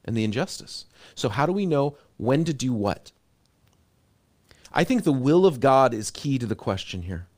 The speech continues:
when it comes to persecution. Verse sixty-five, the high priest comes to Jesus and,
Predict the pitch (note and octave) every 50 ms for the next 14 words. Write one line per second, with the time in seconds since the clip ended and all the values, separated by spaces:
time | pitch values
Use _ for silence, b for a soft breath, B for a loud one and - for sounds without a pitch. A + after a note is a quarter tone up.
0 | _ _ _ - - A2 A2 F2+ - B2+ A#2+ G#2 - - - - A#2+ G#2+ - -
1 | - - G2+ F#2 F2 - A2+ - - _ _ _ _ _ _ _ _ _ _ b
2 | b b b b b b b - A#2+ D3+ F#3 A3 G#3+ - - - - - _ -
3 | - - - - - F#3+ G3 - - - G3+ F#3 - - - D#3 C3+ B2+ A2+ G#2+
4 | G2 F2+ - - _ _ _ _ _ _ _ _ _ _ _ _ _ _ _ _
5 | _ _ _ _ _ _ _ _ _ _ - C#3 C3+ B2 - - _ _ _ _
6 | _ _ - - - - F#3 F#3 G3 G3 - - G3+ G3 F3 D#3 - - - -
7 | - - - - G3 G3 G3 - - - E3+ C#3 C3 C#3 E3 F#3+ G3+ F3 D3 B2+
8 | A2+ - - - - - - _ _ _ _ _ _ _ _ _ _ _ _ _
9 | _ _ _ _ _ _ _ _ _ _ _ _ _ _ _ _ _ _ _ _
10 | _ _ _ _ _ _ _ _ _ _ _ _ _ _ _ _ _ _ _ _
11 | _ _ _ _ _ _ _ _ _ _ _ _ _ _ _ _ _ _ _ _
12 | _ _ _ _ _ _ _ _ _ - D3+ D3+ D3 C#3 C3